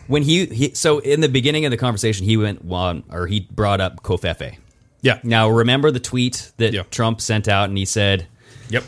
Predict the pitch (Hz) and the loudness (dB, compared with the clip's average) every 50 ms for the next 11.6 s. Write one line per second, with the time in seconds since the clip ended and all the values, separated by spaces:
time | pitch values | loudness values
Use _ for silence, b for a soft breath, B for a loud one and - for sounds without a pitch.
0 | - 110 110 110 - - - 120 123 123 123 120 120 120 110 120 120 120 117 117 | -2 0 0 0 2 2 2 4 4 4 4 2 2 2 2 2 4 4 4 2
1 | 113 113 107 98 - _ - 117 107 - 107 - 117 113 107 - 110 107 110 107 | 2 0 -2 -6 -12 _ -4 -2 -2 -2 0 2 2 2 2 0 0 0 0 2
2 | - 113 107 104 101 98 - - - _ _ - - 110 104 - 104 92 - 80 | 2 2 4 4 2 2 -2 -6 -12 _ _ 0 0 2 2 2 0 0 -2 -6
3 | 65 - _ - - _ _ - 107 95 - - _ - - - 123 123 120 120 | -8 -10 _ -20 -20 _ _ -12 -10 -10 -12 -14 _ -20 -10 -4 0 0 0 0
4 | - - 147 156 - 156 147 139 135 117 107 101 98 95 95 90 - _ - 80 | 0 -2 -2 -2 0 0 0 2 2 2 2 2 2 2 0 -2 -4 _ -10 -8
5 | 85 95 101 113 120 123 - 139 131 127 127 117 110 110 107 104 101 - - 87 | -4 -4 -2 -2 -2 -2 -2 -2 0 0 2 2 0 0 0 -2 -2 -2 -4 -4
6 | 85 82 85 - - 92 87 - 98 90 85 78 92 90 87 - 104 95 92 87 | -4 -4 -6 -6 -8 -8 -4 -2 -2 -2 -2 -2 -2 -4 -2 -2 -2 -2 -2 -2
7 | - 101 110 113 113 101 87 78 80 80 85 90 85 76 69 76 92 101 - 127 | -2 -2 0 2 2 2 0 0 -2 -2 -2 -2 -4 -4 -4 -6 -6 -4 -4 -4
8 | 104 - 85 78 71 - 92 87 90 113 127 - - - - - 101 120 123 107 | -4 -4 -8 -10 -10 -10 -8 -6 -6 -4 -4 -6 -8 -8 -6 -4 -2 0 0 -2
9 | - 95 73 - - - 101 117 120 87 69 - - 160 117 - 123 120 107 127 | -2 -4 -8 -8 -8 -6 -6 -6 -6 -6 -8 -6 -4 -2 0 2 2 2 2 0
10 | 120 120 120 123 123 101 117 104 80 67 - - - - _ _ _ _ _ _ | 0 0 0 0 2 2 0 0 -2 -6 -10 -14 -16 -16 _ _ _ _ _ _
11 | 110 107 104 113 139 143 147 123 104 - - | 0 2 2 2 2 2 0 -2 -2 -4 -8